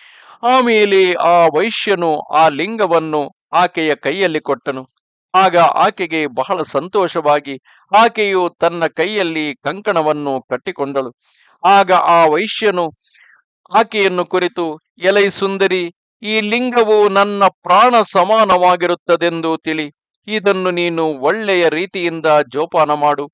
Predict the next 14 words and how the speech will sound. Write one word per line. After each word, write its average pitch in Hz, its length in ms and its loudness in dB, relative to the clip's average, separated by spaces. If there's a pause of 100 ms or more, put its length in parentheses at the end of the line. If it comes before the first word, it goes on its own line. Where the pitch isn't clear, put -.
(280)
ಈ 214 200 -4
ಲಿಂಗಕ್ಕೆ 196 800 -2
ಏನಾದರೂ 165 800 0
ಹಾನಿಯಾದರೆ 156 880 -2 (240)
ನಾನು 170 440 2
ಪ್ರಾಣವನ್ನೇ 170 920 0
ಕೊಡುವೆನು" 151 560 -6
ಎಂದನು. 135 440 -6 (580)
ಆಗ 180 280 4
ಆಕೆಯು 160 720 0
ಅವನ 151 340 -2
ಮಾತಿಗೆ 151 640 -2
ಒಪ್ಪಿಕೊಂಡು 147 800 -6 (280)
"ಸ್ವಾಮಿ, 175 460 0